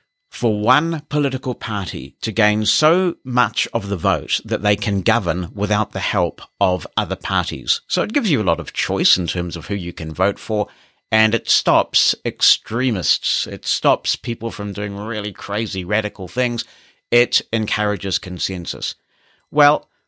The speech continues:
last night, for the first time since we've had this voting system, Labour, under its leader Jacinda Ardern, have acquired over fifty percent of the seats in Parliament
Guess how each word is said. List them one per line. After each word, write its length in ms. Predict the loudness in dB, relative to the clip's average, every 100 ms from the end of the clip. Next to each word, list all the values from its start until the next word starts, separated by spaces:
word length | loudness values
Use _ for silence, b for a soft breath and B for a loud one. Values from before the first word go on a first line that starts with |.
| _
last 340 | 2 2 2
night, 240 | 0 0 0
for 100 | -4
the 100 | -4
first 500 | 0 0 0 -2 -4
time 420 | -2 -2 -2 -8 _ _
since 400 | -4 0 0 0
we've 240 | 0 0 -2
had 460 | 0 2 2 0 -2
this 220 | 0 0
voting 420 | -2 -2 -2 -2
system, 480 | -2 -2 -6 -10 -12 b b b
Labour, 600 | -2 2 4 2 0 -2 -10 _ _ _ 0
under 320 | 2 4 2
its 180 | 0 0
leader 280 | 2 2
Jacinda 480 | 0 0 2 2 2
Ardern, 520 | 0 0 2 2 0 -6 _ _
have 200 | -2 0
acquired 640 | 0 -4 0 2 2 0 0 0
over 240 | 2 0
fifty 380 | 0 -2 0 -4
percent 440 | -2 0 0 0
of 140 | 0 0
the 80 |
seats 400 | -2 2 2 2
in 160 | -4 -4
Parliament 480 | -4 -4 -2 -4